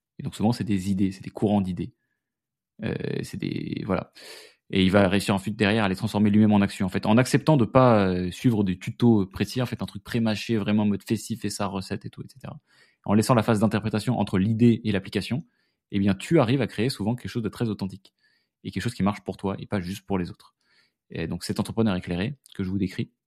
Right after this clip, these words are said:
qui est au cœur de ce manifeste, a un biais pour la simplicité, toujours. Voilà. Je,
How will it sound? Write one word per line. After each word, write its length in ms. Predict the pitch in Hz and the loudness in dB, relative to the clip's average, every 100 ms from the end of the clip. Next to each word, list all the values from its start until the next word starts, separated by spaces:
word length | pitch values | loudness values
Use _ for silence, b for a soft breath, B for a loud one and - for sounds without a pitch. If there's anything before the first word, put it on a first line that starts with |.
| _ b b b _ | _ b b b _
qui 60 | - | -18
est 80 | - | -12
au 40 | |
cœur 200 | - 113 | -2 -2
de 80 | - | -2
ce 80 | - | -10
manifeste, 480 | 123 120 - - _ b b b - | -12 -10 -12 -12 _ b b b -8
a 60 | |
un 80 | 90 | -4
biais 220 | 85 107 | 0 0
pour 140 | 107 92 | 0 -2
la 80 | 95 | -2
simplicité, 600 | 107 101 98 101 98 95 | -6 -6 -8 -8 -10 -12
toujours. 360 | - 98 - _ _ _ _ _ _ _ _ _ _ _ _ _ _ _ _ _ _ _ _ - | -10 -10 -10 _ _ _ _ _ _ _ _ _ _ _ _ _ _ _ _ _ _ _ _ -12
Voilà. 240 | - _ _ _ _ - - | -12 _ _ _ _ -20 -20
Je, 160 | - | -12